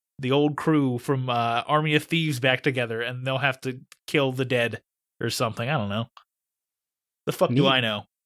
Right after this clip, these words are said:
Speaker 1: Uh, also, go listen to Space Weather's new song, Pyroclasm. It's a Magic the Gathering card and, uh,
Speaker 2: Uh,
Speaker 1: o-, other nerd
Speaker 2: no,
Speaker 1: stuff.
Speaker 2: it's a, it's a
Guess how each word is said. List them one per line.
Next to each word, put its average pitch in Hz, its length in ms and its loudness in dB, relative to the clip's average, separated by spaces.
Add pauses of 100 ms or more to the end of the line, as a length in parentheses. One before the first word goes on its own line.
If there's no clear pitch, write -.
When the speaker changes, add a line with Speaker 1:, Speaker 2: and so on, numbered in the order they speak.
(1160)
Speaker 1:
Uh, 151 180 2
also, 233 360 2
go 185 160 2
listen 226 180 -2
to 208 80 0
Space 214 260 0
Weather's 214 240 2
new 214 140 -6
song, 170 600 0
Pyroclasm. 170 800 0
It's 151 160 -2
a 151 40 -2
Magic 208 340 -2
the - 60 -20
Gathering 175 680 0 (300)
card 117 420 -2 (600)
and, 147 360 0 (320)
uh, 160 40 -2
Speaker 2:
Uh, 131 640 4
Speaker 1:
o-, 180 40 4
other 175 200 2
nerd 143 260 0
Speaker 2:
no, 139 140 2
Speaker 1:
stuff. 127 240 4
Speaker 2:
it's 107 380 -2
a, 117 360 0
it's 127 220 -4
a 113 220 0